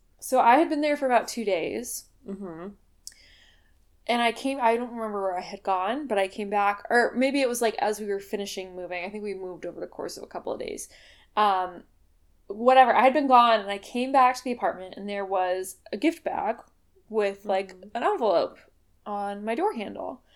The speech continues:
Speaker 1: And I was like, "Oh, like, nice. Like, somebody in the building is, like, giving me a little welcoming
Speaker 2: Right.
Speaker 1: gift. Like, how nice. This
Speaker 2: It
Speaker 1: is
Speaker 2: was
Speaker 1: awesome."
Speaker 2: sweet at first, right?
Speaker 1: Yeah. Like, you know, when
Speaker 2: <laughs>
Speaker 1: I, I took that off the handle, I was like, "Oh, somebody's just, like, welcoming us." And I expected,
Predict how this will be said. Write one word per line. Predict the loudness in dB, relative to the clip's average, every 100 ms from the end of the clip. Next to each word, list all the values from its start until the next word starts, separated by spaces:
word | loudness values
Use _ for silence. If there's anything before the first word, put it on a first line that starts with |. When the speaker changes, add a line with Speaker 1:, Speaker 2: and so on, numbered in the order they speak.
| _ -20 -4
Speaker 1:
And | -2
I |
was | 0
like, | 0 -2 0
"Oh, | 0 4 4 4
like, | 2 -2 -6 -18 _ _ _ _ _ -2 -2
nice. | 0
Like, | -2 -2
somebody | -2 -2 -2
in |
the | 0
building | 2 2 2 -2
is, | 0
like, | 2 2 -2 0
giving | 2
me | 2
a |
little | 4 6 8
welcoming | 10 8 6 4
Speaker 2:
Right. | 6
Speaker 1:
gift. | 4 4
Like, | 2 2
how | 2 2 4
nice. | 2 2
This | 2
Speaker 2:
It |
Speaker 1:
is | 6
Speaker 2:
was | 8
Speaker 1:
awesome." | 8 6 4
Speaker 2:
sweet | 6 4
at | 2 2
first, | 2 2 0 -4 -10 -10 -12 _
right? | 4 8
Speaker 1:
Yeah. | 10 8 6 -2 6
Like, | 6 6
you | 2 4
know, | 6
when | 8
Speaker 2:
<laughs> |
Speaker 1:
I, | 6 4 6
I | 4 4 0
took | -2 8
that | 10
off | 10 10
the | 4
handle, | 4 8
I | 8
was | 8
like, | 4 2
"Oh, | 2
somebody's | 0 -4 -4
just, | -6 -4
like, | -4 -4
welcoming | -6 0 0 -2 -6 -6
us." | -6 -8 -8
And | -4
I | 6 8 8
expected, | 4 0 0 2 0 0